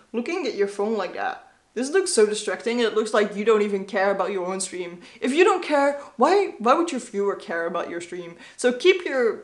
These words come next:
attention to your stream and keep your focus. Talking about focus, what you should do is focus on one target audience.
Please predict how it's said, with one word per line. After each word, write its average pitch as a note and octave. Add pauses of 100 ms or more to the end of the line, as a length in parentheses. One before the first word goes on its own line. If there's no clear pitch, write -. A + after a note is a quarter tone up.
(640)
attention C4
to B3+
your A#3+
stream G#3
and G#3+
keep -
your B3
focus. -
Talking D4+
about D#4
focus, C4+
what A3+
you D4+
should D#4+
do B3+
is G3+
focus A#3
on G3+
one G#3+
target G3+
audience. F#3+